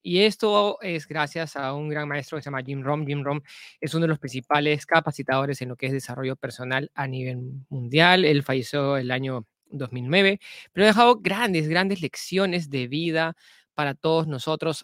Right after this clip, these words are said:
a lo largo de este, de este tiempo que estuvo con noso-, con, eh, de vida, eh, que estuvo en el planeta Tierra.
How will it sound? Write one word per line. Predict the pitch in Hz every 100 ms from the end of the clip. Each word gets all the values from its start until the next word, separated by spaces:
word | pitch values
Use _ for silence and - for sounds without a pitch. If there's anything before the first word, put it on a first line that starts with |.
| -
a | 156 151
lo | 143
largo | 143 151 151
de | 139 143
este, | - 143 156
de | 151
este | 139 139
tiempo | 175 190 180 175 147
que |
estuvo | 143 - 156
con | 156
noso-, | 139 175 -
con, | 151 139 131
eh, | 135
de | 131
vida, | 139 196 139 - - - - _ _ -
eh, | 156 143 131
que |
estuvo | 143 170 165
en | 147
el | 135
planeta | 139 143
Tierra. | 170 139 147